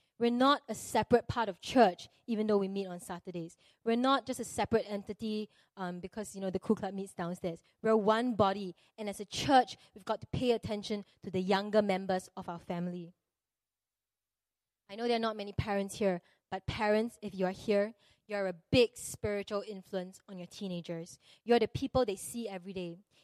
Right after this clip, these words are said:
Instruct them in the ways of the Lord, even when they seem rebellious. They will thank you for it later. Get your kids to church every week, even when they don't want to. You have the authority. Release them to serve, even when it costs them.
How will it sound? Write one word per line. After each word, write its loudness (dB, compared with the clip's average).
Instruct 0
them 6
in -4
the 2
ways 4
of -4
the -4
Lord, 2
even 6
when 4
they 0
seem -6
rebellious. -6
They 2
will 2
thank -4
you -6
for -4
it -4
later. -6
Get 6
your 2
kids -2
to -6
church 2
every -4
week, -4
even -4
when -6
they -6
don't -8
want -6
to. -8
You -6
have -6
the 0
authority. 2
Release -2
them -2
to -6
serve, 6
even 4
when -2
it -14
costs -2
them. -2